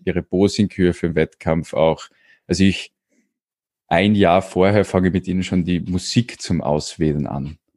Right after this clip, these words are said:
Und das ist einfach nur, damit sie dieses Bild in ihrem Kopf zum Malen anfangen. Von der Bühne.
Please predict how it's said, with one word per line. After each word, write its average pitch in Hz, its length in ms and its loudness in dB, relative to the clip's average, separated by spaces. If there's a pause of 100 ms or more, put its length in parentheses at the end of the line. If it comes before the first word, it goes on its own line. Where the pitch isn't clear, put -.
(320)
Und - 160 -6
das 82 160 0
ist - 160 -2
einfach 104 480 0
nur, 110 340 4
damit 98 400 0
sie 98 440 2 (260)
dieses - 340 -6
Bild 123 440 0
in 98 120 -2
ihrem 90 240 2
Kopf - 360 -4
zum 90 240 -2
Malen 78 420 0
anfangen. 73 680 -8 (720)
Von 85 300 0
der 92 100 4
Bühne. 85 480 0